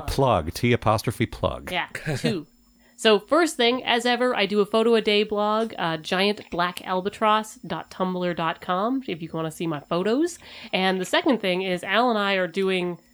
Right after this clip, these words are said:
Speaker 1: another podcast beside this podcast, 'cause
Speaker 2: Oh, that
Speaker 1: Al
Speaker 2: thing.
Speaker 1: does a lot of podcasts.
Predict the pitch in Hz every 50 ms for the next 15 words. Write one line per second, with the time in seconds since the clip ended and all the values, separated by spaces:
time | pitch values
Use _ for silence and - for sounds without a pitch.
0 | _ _ - 175 175 - 170 247 208 156 175 170 165 170 156 - 170 165 165 -
1 | - 196 175 - 175 170 160 165 160 - - - 151 143 151 - - 156 165 175
2 | - - 92 95 92 90 90 90 - - - - - - 190 180 170 175 165 170
3 | 170 165 147 - 175 175 170 165 - 156 139 147 151 151 - - -